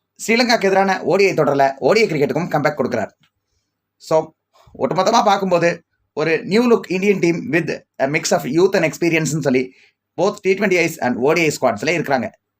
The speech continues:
ஆனா சர்ப்ரைஸான விஷயம், பாண்டியா இருக்கும்போதே பாண்டியாவுக்கு கேப்டன்சி கொடுக்கப்படாம ஸ்கைக்கு கேப்டன்சியும் சுப்மன் கில்லுக்கு வைஸ் கேப்டன்சியும் கொடுக்கப்பட்டிருக்கிற ஒரு விஷயம் தான். இன்னும் அதிரடியான மாற்றங்கள் என்னென்னதெல்லாம் கம்பீர் செய்ய போறாருன்றதை நம்ம பொறுத்திருந்து பார்ப்போம்.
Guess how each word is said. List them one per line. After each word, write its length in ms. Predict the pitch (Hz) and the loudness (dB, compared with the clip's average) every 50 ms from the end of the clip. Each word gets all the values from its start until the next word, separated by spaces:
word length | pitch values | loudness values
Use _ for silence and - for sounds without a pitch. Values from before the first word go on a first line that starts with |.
| _ _ _ _ _ _ _ _ | _ _ _ _ _ _ _ _
ஆனா 420 | - 110 120 127 120 - - - _ - - 131 | -4 -2 2 2 2 0 -2 -6 _ -4 -2 0
சர்ப்ரைஸான 360 | 113 165 185 175 202 202 220 | 2 2 2 2 2 0 0
விஷயம், 400 | 208 202 - 165 156 151 - _ _ - | 0 0 0 0 -2 -2 -6 _ _ 0
பாண்டியா 300 | 156 196 233 254 233 185 | 0 0 2 0 0 0
இருக்கும்போதே 600 | 175 185 220 - 202 175 160 151 147 147 139 - - - 160 | 0 0 0 2 2 2 4 4 4 2 0 -2 -4 -6 -4
பாண்டியாவுக்கு 380 | 190 226 254 226 170 147 - - 156 | -2 0 0 0 0 0 -2 -2 -2
கேப்டன்சி 300 | 156 - 170 165 151 147 | -2 0 -2 -2 -2 -2
கொடுக்கப்படாம 600 | - 143 143 135 - 135 127 127 120 120 120 120 - - _ _ _ | 0 0 0 0 2 2 2 2 2 2 0 -2 -4 -8 _ _ _
ஸ்கைக்கு 520 | _ - - - - 196 240 254 208 - 185 | _ -20 -6 -2 0 0 0 0 -2 -4 0
கேப்டன்சியும் 600 | 123 - 156 156 175 170 - 143 143 147 147 139 - _ _ - - - | 2 2 2 2 0 -2 0 0 0 0 0 -2 -6 _ _ -8 -4 -2
சுப்மன் 260 | 185 196 233 240 226 | 0 2 2 2 2
கில்லுக்கு 300 | - 160 147 - 143 135 | 2 0 0 0 0 0
வைஸ் 260 | 110 98 131 156 - | 0 0 -2 -2 0
கேப்டன்சியும் 440 | - 165 - 127 127 107 127 147 170 | -2 -2 -2 -2 -2 -2 -2 -2 -2
கொடுக்கப்பட்டிருக்கிற 540 | - 135 - 147 - 123 104 - - 160 160 | -2 -2 -2 -2 -2 -2 -4 -4 -2 0 0
ஒரு 120 | 147 131 | 0 0
விஷயம் 240 | 117 113 127 123 113 | 0 0 -2 0 0
தான். 220 | 110 - - _ _ _ _ _ _ _ _ _ _ _ _ _ _ _ | -2 -4 -6 _ _ _ _ _ _ _ _ _ _ _ _ _ _ _
இன்னும் 360 | - 185 233 262 254 233 - | -2 0 2 2 2 2 0
அதிரடியான 400 | - 147 208 226 208 226 226 214 | 0 2 4 4 4 4 2 2
மாற்றங்கள் 360 | 190 180 175 180 160 160 151 | 0 0 0 0 0 0 0
என்னென்னதெல்லாம் 680 | 120 135 147 180 214 214 190 185 175 170 180 185 190 | 0 0 2 2 2 2 2 2 2 2 2 2 2
கம்பீர் 320 | 147 151 165 180 160 - - | 0 0 0 0 0 0 0
செய்ய 140 | 143 160 | 0 0
போறாருன்றதை 580 | 175 170 160 156 151 131 127 117 104 120 117 - - | 2 2 2 2 2 0 0 -2 0 0 0 -2 -2
நம்ம 220 | - - 135 131 - | -4 -4 -2 -2 0
பொறுத்திருந்து 340 | - - - 107 123 143 | 0 0 0 0 0 0
பார்ப்போம். 280 | 143 135 117 107 - | -2 -2 -2 -2 -4